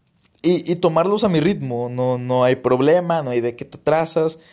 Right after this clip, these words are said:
las tareas te las mandan y ya. Entonces lo tomo y le avancé un chingo, era de que aquí solo llegué al trece y recapitulicé en, en Villahermosa, recapitulicé y llegué al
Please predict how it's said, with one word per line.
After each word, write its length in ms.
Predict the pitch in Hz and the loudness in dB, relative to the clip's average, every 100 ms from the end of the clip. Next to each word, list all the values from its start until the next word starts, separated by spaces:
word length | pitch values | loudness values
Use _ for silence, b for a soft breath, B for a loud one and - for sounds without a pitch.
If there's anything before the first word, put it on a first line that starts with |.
| b - | b -4
las 260 | 120 113 | -4 0
tareas 260 | 113 117 120 | 2 2 2
te 80 | 139 | 2
las 160 | 131 | 0
mandan 440 | 139 156 165 165 139 | 2 0 0 -4 -4
y 140 | 110 | -8
ya. 300 | 98 - - _ _ _ _ _ | -8 -8 -12 _ _ _ _ _
Entonces 360 | 135 147 147 | -4 -2 0
lo 180 | 139 139 | 2 2
tomo 640 | 190 202 175 151 160 - _ _ _ _ _ _ - - - | 2 2 0 -4 -8 -16 _ _ _ _ _ _ -20 -20 -2
y 120 | 143 | 2
le 60 | 135 | 4
avancé 280 | 135 131 | 2 0
un 180 | 151 156 | -2 -4
chingo, 320 | 147 135 123 | -6 -2 4
era 180 | 127 139 | 4 4
de 160 | 139 - | 2 0
que 80 | 123 | -4
aquí 480 | - 160 180 220 117 85 | -2 -4 -2 -2 -4 -8
solo 220 | - 147 156 | 0 2 2
llegué 200 | 139 131 | 4 2
al 220 | 131 - | 2 -2
trece 580 | 160 185 185 196 202 - | 0 2 2 0 -4 -2
y 180 | 151 156 | 0 0
recapitulicé 880 | 156 - 147 - 143 143 127 139 | 0 0 -4 -6 -6 -6 -4 -4
en, 300 | 135 139 139 - | -4 -6 -10 -6
en 480 | 131 131 131 127 127 | -4 -4 -4 -6 0
Villahermosa, 680 | 131 131 156 196 - 208 b b b b b b b - | 2 2 0 0 -4 -8 b b b b b b b -8
recapitulicé 1160 | 113 117 131 135 - 139 127 170 185 190 - _ | -6 -2 -4 -4 -4 -4 0 0 0 -2 -6 _
y 160 | 151 127 | -2 2
llegué 500 | 131 123 135 135 - | 2 4 2 2 0
al 320 | 135 147 | 0 0